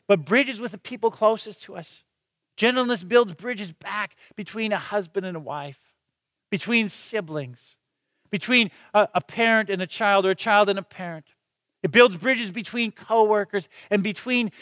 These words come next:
brothers and sisters in Christ. Of course, it comes with a cost.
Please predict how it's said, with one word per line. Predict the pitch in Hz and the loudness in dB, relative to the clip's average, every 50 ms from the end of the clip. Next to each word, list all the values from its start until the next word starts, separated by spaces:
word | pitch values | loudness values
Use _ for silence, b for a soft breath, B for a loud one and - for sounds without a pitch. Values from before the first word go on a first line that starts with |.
| B B | B B
brothers | - 151 196 214 233 233 220 190 | 4 8 8 8 8 8 4 0
and | 202 202 | -4 -12
sisters | - - - 208 - - 196 165 139 160 | -12 -10 -10 -10 -10 -12 -14 -14 -14 -16
in | 156 | -18
Christ. | 131 - - 165 156 151 151 139 - - - - - _ _ _ _ _ _ _ _ _ _ _ _ _ _ _ _ _ _ _ _ _ _ _ _ _ _ _ _ _ _ _ _ _ _ _ _ _ _ _ _ _ _ | -14 -10 -8 -8 -8 -8 -10 -12 -16 -20 -20 -20 -20 _ _ _ _ _ _ _ _ _ _ _ _ _ _ _ _ _ _ _ _ _ _ _ _ _ _ _ _ _ _ _ _ _ _ _ _ _ _ _ _ _ _
Of | |
course, | - 214 208 - | -2 -2 -2 -2
it | 233 - | -6 -10
comes | - 233 226 226 175 175 | -6 -6 -6 -6 -6 -8
with | 180 147 | -10 -10
a | |
cost. | - - - 202 208 185 175 175 - - - - _ | -10 -8 -6 -6 -6 -6 -6 -10 -16 -18 -20 -20 _